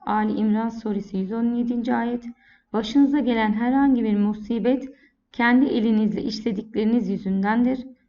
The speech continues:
S-, e, Şura suresi otuzuncu ayet. Bu ayetlerde vurgulanan ortak husus aşağıdakilerden hangisidir? A. Allah'ın kullarının iyiliğini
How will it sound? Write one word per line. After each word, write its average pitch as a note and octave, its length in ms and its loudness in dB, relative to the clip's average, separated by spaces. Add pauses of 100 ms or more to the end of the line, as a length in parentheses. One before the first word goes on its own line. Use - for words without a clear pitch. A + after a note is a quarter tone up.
S-, - 440 -10
e, G#3 280 0
Şura A#3+ 560 0
suresi G#3 600 -4
otuzuncu F#3+ 560 -6
ayet. C4 380 -2 (380)
Bu B3+ 120 2
ayetlerde A#3+ 600 2
vurgulanan G#3 680 -2
ortak A#3 460 -8
husus B3 320 -10
aşağıdakilerden G3+ 1200 -4 (180)
hangisidir? G#3 800 -4 (500)
A. A#3+ 260 4 (260)
Allah'ın A3 720 2 (320)
kullarının G#3 680 2
iyiliğini G3 600 0